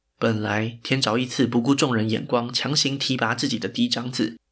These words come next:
就是希望能够在这种关键时刻多个帮手，渡过难关。但是两年前痛失爱子的他，现在也只能独自承受来自政敌的攻击了。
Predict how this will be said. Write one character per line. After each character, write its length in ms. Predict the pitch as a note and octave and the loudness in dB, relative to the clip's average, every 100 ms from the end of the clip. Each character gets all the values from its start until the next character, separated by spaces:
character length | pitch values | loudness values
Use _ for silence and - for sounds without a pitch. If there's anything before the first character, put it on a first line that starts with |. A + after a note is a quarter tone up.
| _ | _
就 160 | - A3+ | 0 2
是 80 | A3 | 4
希 160 | G#3 | 2
望 140 | F#3+ F3 | 0 -2
能 120 | A#2+ | 0
够 80 | D3+ | 2
在 140 | C#3+ | 2
这 100 | C3+ | 2
种 160 | B2 F2+ | -2 -2
关 220 | C3 C3 | 0 0
键 160 | C3+ A2+ | 2 2
时 180 | - | 0
刻 220 | F#2+ B2 E2 | 0 0 2
多 180 | C3 | 2
个 140 | A#2+ A2+ | 2 2
帮 220 | B2 C3+ | -2 0
手， 240 | - - - | 0 -2 0
渡 140 | A#2+ | 2
过 160 | A#2 G#2 | 2 0
难 200 | E2 B2+ | -2 0
关。 380 | A#2+ A2+ B2 - _ _ _ _ _ | 0 0 -4 -14 _ _ _ _ _
但 100 | B2 | -2
是 120 | A#2 | 0
两 180 | A#2 F#2+ | 0 0
年 160 | G2 A#2 | -4 -2
前 280 | - A2+ A2+ | -2 -2 0
痛 200 | D#3+ B2+ | 0 2
失 200 | B2+ B2 | 0 0
爱 200 | B2+ A#2 | -2 -2
子 160 | - | -4
的 120 | - | -4
他， 400 | - B2 A#2+ A#2+ - _ | 0 0 0 -6 -16 _
现 180 | - G3 | 2 2
在 140 | F#3 | 2
也 120 | C3 | 0
只 140 | - - | -2 -4
能 160 | - | -4
独 180 | - A#2 | 4 4
自 200 | C#3 E3 | 6 4
承 200 | C#3 - | 4 2
受 200 | - B2 | 2 2
来 120 | D#2+ | 2
自 160 | A#2+ C3 | 0 0
政 240 | A#2+ D3 | 2 0
敌 160 | A2+ - | 0 -4
的 120 | B2 | -2
攻 200 | A#2+ A2+ | 0 0
击 220 | A#2+ - | 0 -2
了。 320 | F#2 G2 - | -2 -4 -4